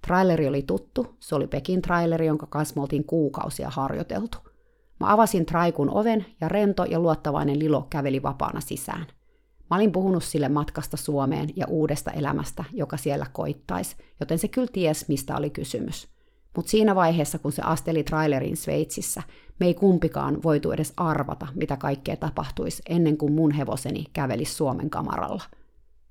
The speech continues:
No ensimmäinen ongelma oli tää meidän trailerikuski, joka ajoi traikkua kuin mielipuoli.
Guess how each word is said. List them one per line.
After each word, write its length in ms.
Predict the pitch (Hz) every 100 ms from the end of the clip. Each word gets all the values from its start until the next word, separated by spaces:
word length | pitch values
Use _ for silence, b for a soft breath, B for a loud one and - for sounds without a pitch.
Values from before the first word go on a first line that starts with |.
| - 151
No 80 |
ensimmäinen 500 | 165 233 220 185 151
ongelma 400 | 156 151 143 143 -
oli 160 | 139
tää 160 | 139 143
meidän 200 | 147 147
trailerikuski, 920 | 160 151 135 131 - - 156 - -
joka 200 | 160 -
ajoi 200 | 160 165
traikkua 520 | - 156 147 - - 127
kuin 180 | 143
mielipuoli. 840 | 160 160 143 127 - - - 208